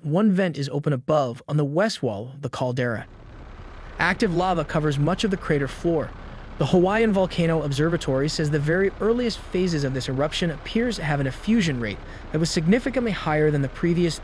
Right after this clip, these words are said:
three Kilauea summit eruptions. An average effusion rate of approximately one hundred and fifty cubic meters per second is estimated for the initial twenty-four hours of the event. On Thursday evening, the lava appeared to be somewhat stagnant when viewed in real time.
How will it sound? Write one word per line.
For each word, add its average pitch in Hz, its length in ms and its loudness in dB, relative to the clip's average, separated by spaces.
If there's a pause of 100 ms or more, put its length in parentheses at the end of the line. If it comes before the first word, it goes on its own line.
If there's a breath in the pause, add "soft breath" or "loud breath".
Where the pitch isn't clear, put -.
(160)
three 220 260 0
Kilauea 160 640 2
summit 131 280 0
eruptions. 120 580 -4 (540)
An 147 100 0
average 180 340 2
effusion 175 400 2
rate 170 180 4
of 165 60 2
approximately 139 600 0
one 139 280 2
hundred 180 320 2
and 143 100 -2
fifty - 380 -2
cubic 151 380 -2
meters 139 320 2
per - 160 -4
second 220 400 0 (340 loud breath)
is 156 180 -2
estimated 170 540 2
for 156 80 -2
the 143 140 2
initial 147 300 0
twenty-four 180 520 0
hours 147 340 2
of 120 80 -2
the 120 100 -2
event. 117 260 -2 (3250)
On 151 120 0
Thursday 208 380 4
evening, 170 340 2
the 156 80 2
lava 180 320 2
appeared 160 340 0
to 147 80 -2
be 147 100 2
somewhat 160 380 -2
stagnant 160 520 -2
when 131 120 0
viewed 135 220 2
in 131 100 0
real 120 200 0
time. 127 440 -4